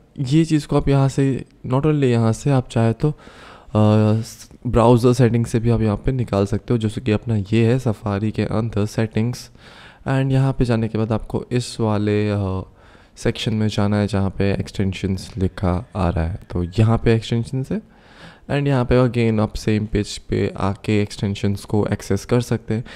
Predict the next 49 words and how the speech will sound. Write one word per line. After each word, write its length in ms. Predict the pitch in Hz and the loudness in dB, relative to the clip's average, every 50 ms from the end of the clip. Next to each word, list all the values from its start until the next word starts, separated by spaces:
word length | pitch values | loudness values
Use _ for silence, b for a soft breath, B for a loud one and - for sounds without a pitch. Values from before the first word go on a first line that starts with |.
| B B B B B B B | B B B B B B B
इस 160 | 139 135 - | -2 0 2
वाले 200 | 139 127 123 127 | 2 2 4 2
पे 180 | 123 127 123 123 | 2 2 2 2
आपको 280 | 120 113 - - 104 90 | 2 0 -2 -4 -6 -4
पूरा 240 | 101 113 107 104 | 0 0 0 0
का 100 | 98 101 | 0 0
पूरा 180 | 101 107 104 104 | 0 2 4 4
लिस्ट 320 | 104 107 123 131 - - | 4 4 2 0 -2 -2
मिल 160 | 135 135 135 131 | 0 2 2 4
जाएगा। 500 | 135 131 123 123 120 123 120 120 113 - - 113 104 101 101 - | 2 2 2 2 2 0 0 0 -2 -4 -4 -4 -2 -2 -2 -2
And 440 | - 101 101 101 98 101 101 101 110 B B B B B B B B B B B B B B - | -2 -2 -2 -2 -2 -2 -2 -2 -4 B B B B B B B B B B B B B B -4
आप 180 | - 120 - - - | -4 -4 -4 -6 -4
चाहे 280 | - 127 127 135 139 | 0 0 2 2 0
तो 200 | 131 - 135 131 | 0 0 0 0
अपने 440 | - - - - - 117 117 117 120 | 0 0 0 -2 0 0 0 0 -2
स्टफ, 380 | 120 - - - 131 123 113 - 110 | -2 -6 -8 -4 -4 -4 -4 -4 -4
जो 280 | 110 104 101 123 123 | -4 0 2 2 4
भी 200 | 117 127 127 127 117 | 4 4 2 2 2
एक्सटेंशन 520 | - - 110 - - 123 117 110 - 127 | 0 -2 -6 -4 -4 -4 -4 -2 -2 0
है 280 | 120 117 117 113 110 101 | 0 2 2 2 2 0
उसको 280 | 107 107 - - 113 | 0 -2 -4 -6 -4
अनइंस्टॉल 560 | 98 98 101 104 104 101 - - 107 107 107 | -2 -2 -2 -2 -2 -4 -4 -2 0 0 0
भी 120 | 104 107 107 | 0 0 -2
कर 160 | - - 104 | -2 -2 -2
सकते 280 | 104 107 101 - - 104 | -2 -2 -4 -2 -2 -2
हैं 140 | 101 98 92 | -2 0 0
यहाँ 280 | 98 98 101 104 101 | -2 -2 0 0 -2
पे 340 | 101 - - _ - 101 101 | -2 -4 -4 _ 0 0 0
क्लिक 300 | 95 - 104 95 - - - | 0 -2 -2 -4 -4 -2 -2
करके, 440 | 101 98 98 98 - 104 98 98 101 B B B B B B B B B | -2 -2 -2 -2 -2 -2 -2 -2 -4 B B B B B B B B B
और 120 | - 156 147 | 0 2 2
more 240 | 147 147 147 147 143 | 4 4 6 6 4
एक्सटेंशन 460 | 139 - - - 135 127 - 127 127 | 4 2 -2 -2 -4 -2 -2 -4 -2
के 80 | 120 | 0
लिए 100 | 127 123 | 0 0
नीचे 300 | 120 113 110 107 - - | 2 2 0 0 0 0
आप 200 | 113 107 110 - | 0 0 0 0
यहाँ 120 | 117 101 101 | -2 -4 0
पे 120 | - - | 0 2
आ 120 | 113 107 107 | 2 2 0
सकते 320 | 104 - 98 - - - | 0 -2 -4 -4 -4 -2
हैं 120 | 107 113 | -2 -2
and 80 | 113 113 | 0 0
यहाँ 160 | 107 104 101 | 0 0 2
पे 100 | 104 113 | 2 2
क्लिक 260 | 117 113 107 101 - | 2 0 -2 -2 -2
कर 140 | - 98 98 | -2 -4 -4
सकते 320 | 95 - 95 92 - - 98 | -2 -4 -6 -8 -6 -6 -6
हैं। 140 | 90 98 | -6 -6